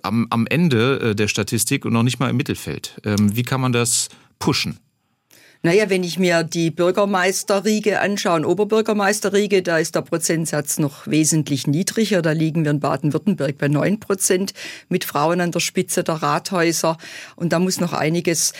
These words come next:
Speaker 2: sicherlich an Motivation, aber auch an Unterstützung geschehen, um Frauen dorthin zu bringen.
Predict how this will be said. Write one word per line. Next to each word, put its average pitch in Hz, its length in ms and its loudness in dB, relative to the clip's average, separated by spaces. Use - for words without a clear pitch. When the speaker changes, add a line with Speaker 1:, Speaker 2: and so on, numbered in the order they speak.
Speaker 2:
sicherlich 175 540 0
an 165 220 2
Motivation, 165 1000 2
aber - 240 0
auch 156 120 -4
an 160 120 -4
Unterstützung 160 680 -4
geschehen, 156 440 2
um 151 100 2
Frauen 147 360 0
dorthin 190 400 0
zu 202 180 0
bringen. 156 420 0